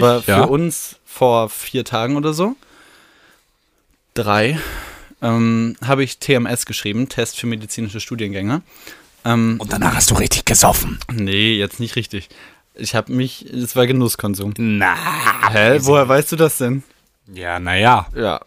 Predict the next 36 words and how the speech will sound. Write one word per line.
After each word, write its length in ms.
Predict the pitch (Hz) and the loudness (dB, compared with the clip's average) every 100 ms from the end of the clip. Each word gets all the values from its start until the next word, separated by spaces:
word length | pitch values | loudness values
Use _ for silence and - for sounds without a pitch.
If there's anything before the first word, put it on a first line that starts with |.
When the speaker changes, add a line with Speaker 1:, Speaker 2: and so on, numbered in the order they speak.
| _ 107 - - | _ -20 -20 -12
Speaker 1:
Was 360 | 147 139 120 | 0 2 2
für? 380 | - 208 143 120 - - | 0 2 2 2 -4 -4
Speaker 2:
Weiß 180 | 110 107 | 2 2
ich 180 | 95 90 | 2 0
halt. 280 | 92 87 - _ _ _ | -2 -4 -12 _ _ _
Speaker 1:
Du 240 | 151 120 | -14 -4
weißt, 240 | 110 113 120 | -2 -2 -4
äh, 420 | 104 113 123 123 - _ _ _ _ | -10 -6 0 0 -2 _ _ _ _
du, 80 | 151 143 _ _ _ - | -10 -10 _ _ _ -6
äh, 300 | 170 131 131 | 2 6 6
das 200 | 123 127 | 6 2
müssen 260 | 139 226 240 | 2 0 2
wir 80 | 220 | 2
nochmal 180 | 180 135 | 4 4
auswerten, 460 | 147 - 131 135 | 2 2 0 0
glaub 160 | 123 120 | -4 -2
ich, 100 | 131 | -2
ne? 80 | 208 _ _ _ _ _ - | -4 _ _ _ _ _ -14
Wo, 120 | 151 - _ | -14 -14 _
äh, 120 | 127 - _ _ _ | -4 -4 _ _ _
mhm. 460 | 127 120 104 135 175 _ _ _ _ | -4 -4 -2 -2 -4 _ _ _ _
Auf 220 | 135 127 | 0 2
jeden 160 | 156 160 | 4 2
Fall, 380 | 156 147 139 135 | 2 2 2 -2
ähm, 460 | 135 131 127 127 123 _ _ _ _ _ _ _ _ - | -2 0 0 -4 -8 _ _ _ _ _ _ _ _ 0
ja, 180 | 123 104 | 2 4
war 140 | 107 | 2
T 140 | - | 0
M 140 | 110 104 | -2 -2
S 320 | 165 - - _ - | -4 -6 -10 _ -2
und 380 | 127 120 117 104 | 2 2 0 -2
das 160 | 113 | -6
ist 200 | 117 - | -2 -2
ja 200 | 117 101 | 0 0
wohl 220 | 104 110 | 0 -4
ein 320 | - 104 101 | -2 -4 -4